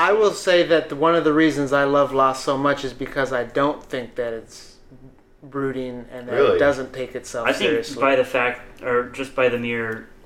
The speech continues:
Speaker 3: existence of Hurley.
Speaker 2: I mean,
Speaker 1: Dude,
Speaker 2: but he,
Speaker 1: he
Speaker 2: he might still have a serious past.
Speaker 1: Well, he may, but he still, he still brings comic relief to the, to the seriousness of what's going
Speaker 3: That's
Speaker 1: on.
Speaker 3: true. So yeah, when Robert says, like,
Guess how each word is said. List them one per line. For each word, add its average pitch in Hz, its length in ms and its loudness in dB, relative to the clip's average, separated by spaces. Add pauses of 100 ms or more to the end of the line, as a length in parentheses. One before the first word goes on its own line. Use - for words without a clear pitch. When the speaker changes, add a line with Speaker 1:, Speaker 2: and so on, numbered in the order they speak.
(320)
Speaker 3:
existence 117 420 -14
of 107 120 -16
Hurley. 113 500 -8 (280)
Speaker 2:
I 113 100 -8
mean, 127 100 -10
Speaker 1:
Dude, - 80 -6
Speaker 2:
but - 140 -6
he, 180 260 -6
Speaker 1:
he 143 80 -4
Speaker 2:
he 160 100 -4
might 185 240 0
still 123 240 -6
have 113 220 -2
a 95 60 -10
serious 107 480 -8
past. 131 640 -8 (220)
Speaker 1:
Well, 175 140 -14
he 143 160 -8
may, 165 320 0 (100)
but 135 140 -2
he 135 80 -8
still, 147 320 2
he 143 140 -2
still 160 260 2
brings 143 320 -2
comic 135 720 -4
relief 131 480 -2
to 131 120 -8
the, 113 340 -12 (420)
to - 80 -6
the 123 120 -10
seriousness 131 840 0
of 113 120 -6
what's 113 200 -10
going 113 280 -10
Speaker 3:
That's 113 140 -10
Speaker 1:
on. 110 60 -12
Speaker 3:
true. - 340 -14
So - 220 -6
yeah, 139 240 2
when 120 100 -6
Robert 127 320 -2
says, 120 240 -8
like, 107 360 -12